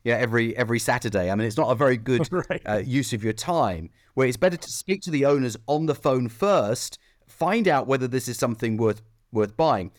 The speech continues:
Speaker 1: The next step after that is you want to get them to send you some basic financial information. Now, I've looked at hundreds of businesses over the years, uh, but I'm not a finance person. I, I didn't train in, in, in, uh, I'm not a trained C P A.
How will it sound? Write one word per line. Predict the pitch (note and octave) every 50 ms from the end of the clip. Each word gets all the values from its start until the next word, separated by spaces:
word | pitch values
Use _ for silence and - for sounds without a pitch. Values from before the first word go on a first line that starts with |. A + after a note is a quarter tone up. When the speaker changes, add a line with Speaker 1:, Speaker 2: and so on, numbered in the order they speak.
| _ _ -
Speaker 1:
The | D3 C#3+
next | F#3 G#3+ A#3+ - -
step | - - - D#3+
after | D#3 D3 C3+ A#2+ - - A#2
that | A2 F#3 F3 C3 F#2+ F#2 - - - - _ _ -
is | B2 B2+ A#2
you | D3 D3+
want | D3+ D3
to | D3+
get | B2+ C#3+ C#3+ -
them | C#3+ C3+
to | B2 - A#2
send | - - C#3 A#2+ A2
you | A#2
some | G#2+ - B2 A2+
basic | G#2+ A2 C3 C3 B2 - - A#2+ -
financial | - - A#2 A2+ A2+ A2 G#2 G2+ - - G#2 G2+
information. | G2 F#2+ - - G2 G#2 G2+ G2 F#2+ - C#2+ - - _ _ _ _ _ -
Now, | A#2 B2 C#3+
I've | F#3+ A3 F3+
looked | D#3 D#3+ C3+ - -
at | B2 -
hundreds | - - - - D#3+ D#3 D#3+ D3+ B2+ C3 A#2 G#2+ G#2+ A2 - - - _ _ _ _ -
of | B2+ A2
businesses | A#2 B2+ G#2 F2+ G#2+ G2 - - G2 F#2 F2+ F2 - -
over | G#2 G#2+ G#2 F#2 F#2
the | F#2 F#2
years, | F2+ F2+ F2 E2 D#2+ E2+ E2+ - - _ _ _ -
uh, | - A#2 A#2
but | A2+ C3 D3+ D#3+
I'm | G#3 B3+ A#3
not | G#3 E3+
a | C#3
finance | - - D#3+ D3+ D3+ C3+ A2+ G#2 G#2 -
person. | - - F2+ D#2+ D#2 - - G2
I, | B2+ E3 F3 -
I | - D3 F3+
didn't | F3+ F3+ E3+ C3+ B2 A2 -
train | - - - C3+ B2 B2+ A#2 A2
in, | G#2 G2 F#2 F#2
in, | - - G#2 G2 F#2+ F#2 - -
in, | G2+ G2 G2 F#2+
uh, | F2+ F2 F2 F2 E2+ - C2+ D#2 D2+ E2+
I'm | G#2 A2 B2
not | C3 A#2 F#2
a | G#2+
trained | - - C3 A2 G#2+ G2+
C | - - G#2+ F#2
P | F2+ - A2+ A2 A#2+
A. | B2 A#2+ A#2